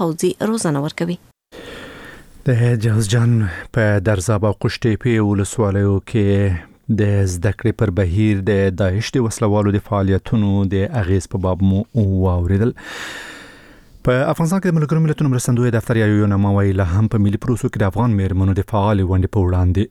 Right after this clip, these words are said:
Speaker 2: ستونزې شته. د ښځو په برخه کې د دې دفتر مشره ټولنیز محدودیتونه، زده کړو ته نه لاسرسی او د ښځو په وړاندې د ستونزو د لرې کولو په اړه د اغیزمنو اقداماتو نه ترسره کول عمده ستونزې ګڼي. پرون په دې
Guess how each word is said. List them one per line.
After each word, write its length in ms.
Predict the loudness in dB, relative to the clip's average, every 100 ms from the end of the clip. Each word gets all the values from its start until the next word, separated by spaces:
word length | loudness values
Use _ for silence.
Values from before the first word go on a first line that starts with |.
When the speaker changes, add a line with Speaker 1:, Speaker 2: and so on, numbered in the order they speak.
| -4
Speaker 2:
ستونزې 680 | -2 0 0 0 -2 -2 -4 -4
شته. 260 | -4 -2 0 0
د 60 |
ښځو 200 | 0 -2 0
په 80 | -2
برخه 180 | -2 -2
کې 60 | 0
د 80 | 2
دې 100 | 2 2
دفتر 340 | -2 0 0 0 -2 0 2 4
مشره 800 | 2 0 -6 -6 0 0 0 -2 -2
ټولنیز 400 | 0 2 2 2 -2
محدودیتونه، 580 | -2 -2 -2 0 0 2 0
زده 180 | -2 -4 -2
کړو 100 | -2
ته 240 | 0 2 2
نه 120 | 2 2
لاسرسی 420 | 0 -2 -2 0
او 60 | 0
د 40 | 0
ښځو 180 | -2 0
په 120 | 0
وړاندې 240 | 2 2 2 2
د 680 | 0 -2 -8 -20 -20 -18
ستونزو 320 | -4 -2 0 0
د 80 | 0
لرې 180 | -2 0
کولو 260 | 0 0 0 -2
په 80 | -2
اړه 180 | 0 0 0
د 100 | 0
اغیزمنو 440 | 0 0 2 0 0
اقداماتو 520 | 0 0 0 0 -2
نه 60 | -2 -2
ترسره 320 | -2 -2 0
کول 240 | 0 0 0
عمده 360 | 0 0 0 -2
ستونزې 340 | -4 -2 -2 -2 2
ګڼي. 200 | 0 0 _ -20 -20 -14 -6
پرون 160 | -2 -2
په 140 |
دې 40 | 0